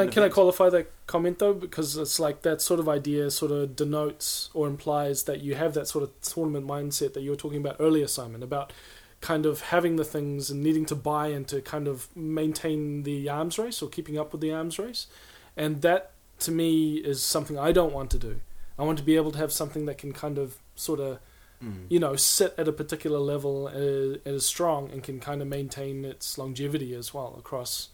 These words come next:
Speaker 1: I guess, the changes, the fluctuations, as much as you can predict those
Speaker 2: Yeah, I mean,
Speaker 1: sort of
Speaker 2: that's never
Speaker 1: things.
Speaker 2: gonna, for a healthy game, you gotta,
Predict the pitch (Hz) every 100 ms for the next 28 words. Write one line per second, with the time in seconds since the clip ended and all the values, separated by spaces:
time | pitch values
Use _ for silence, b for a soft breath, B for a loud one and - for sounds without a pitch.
0 | b b - 127 127 - - - 131 131
1 | 131 123 147 131 - 131 131 - 123 -
2 | B B 156 175 170 170 143 139 123 113
3 | 113 - - - 113 - 185 117 95 117
4 | 135 120 117 104 104 95 95 101 - -
5 | - _ _ - - 151 135 139 117 104
6 | 101 90 90 98 -